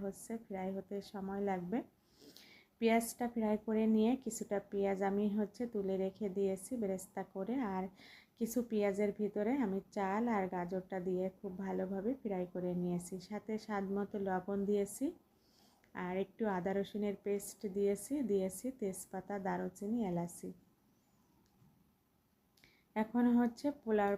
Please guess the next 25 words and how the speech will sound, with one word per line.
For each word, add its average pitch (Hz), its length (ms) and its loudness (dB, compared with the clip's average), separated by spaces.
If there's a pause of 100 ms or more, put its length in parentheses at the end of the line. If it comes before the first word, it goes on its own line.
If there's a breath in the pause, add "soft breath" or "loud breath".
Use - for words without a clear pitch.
পানিটা 196 400 0 (360)
দিয়ে 208 260 4
দিয়েছিলাম, 208 460 2 (140)
পানিটা 190 320 -2 (120)
শুকিয়ে 226 380 0 (100)
এসেছে। 208 340 -6 (160)
এখন 196 180 -8 (120)
আমি 196 140 2 (560)
মিডিয়াম 202 520 4 (240)
আঁচে 196 260 -2 (100)
রেখে 196 300 0 (100)
দিব। 196 200 4 (220)
আর 196 80 6 (120)
লাইনের 190 440 2 (100)
গ্যাসে 185 300 2 (120)
বসিয়ে 190 380 0 (100)
দিয়েছি। 190 380 0 (160)
এখন 233 200 -6 (160)
লাইনের 185 440 0
গ্যাসটা 185 340 -6 (120)
খুবই 214 240 -2 (140)
কম 190 220 -2 (120)
আসে। 214 200 -10 (160)
এখন 190 240 -8 (720 loud breath)
এই 202 60 2